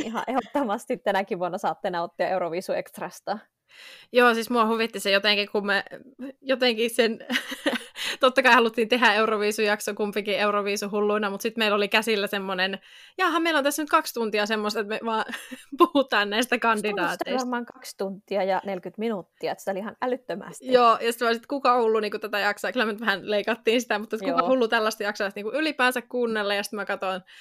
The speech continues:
Speaker 2: katon silmät pyöreänä, kun siellä ne, ne tota, kuuntelu-, kuuntelijaluvut nousee, että,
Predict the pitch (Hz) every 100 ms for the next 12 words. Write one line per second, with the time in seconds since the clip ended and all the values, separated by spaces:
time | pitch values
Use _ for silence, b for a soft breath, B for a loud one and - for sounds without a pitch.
0 | B B B 339 349 277 277 277 226 233
1 | 233 220 202 196 202 208 196 196 208 -
2 | 220 208 202 196 190 185 - 269 233 208
3 | 202 190 _ - 233 214 202 185 185 -
4 | 202 190 190 - - - 247 233 220 220
5 | 208 208 214 247